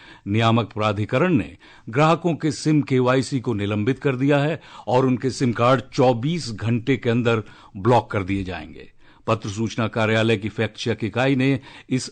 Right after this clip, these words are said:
अधिसूचना को फर्जी बताया है और लोगों को आगाह किया है कि वो ऐसे नोटिसों से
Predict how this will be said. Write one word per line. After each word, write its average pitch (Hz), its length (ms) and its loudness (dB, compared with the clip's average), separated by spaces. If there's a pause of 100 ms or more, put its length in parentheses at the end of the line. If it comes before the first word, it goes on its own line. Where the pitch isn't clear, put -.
अधिसूचना 127 760 0
को 123 340 0 (240)
फर्जी 139 380 2
बताया 127 400 2
है 127 180 0
और 123 120 0
लोगों 127 320 2
को 135 160 -2
आगाह 127 520 0
किया 117 280 2
है 85 220 -12 (320)
कि 135 100 0
वो 123 180 4
ऐसे 120 240 2
नोटिसों 139 600 2
से 98 320 -10